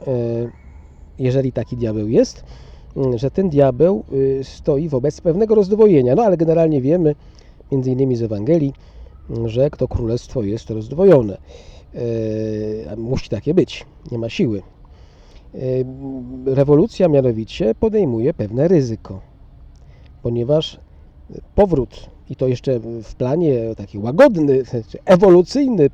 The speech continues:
powrót do projektu totalitarnego powoduje opór i odwet,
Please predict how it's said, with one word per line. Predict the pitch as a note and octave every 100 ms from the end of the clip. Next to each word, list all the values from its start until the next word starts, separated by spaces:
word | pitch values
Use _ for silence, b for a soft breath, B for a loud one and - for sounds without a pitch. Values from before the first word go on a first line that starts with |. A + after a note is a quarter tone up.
| -
powrót | F#3 A#3+ E3 -
do | D3 E3 D3 b b b b -
projektu | B2+ C3 G#3 - C3 - -
totalitarnego | B3+ G3+ D#3+ C#3 B2 A#2+ A2 G2+ C#3 D4 - -
powoduje | A3+ F#3+ C#3+ C3+ F3+ -
opór | D#3 - F3+
i | F3+
odwet, | D3 B2+ E3+ -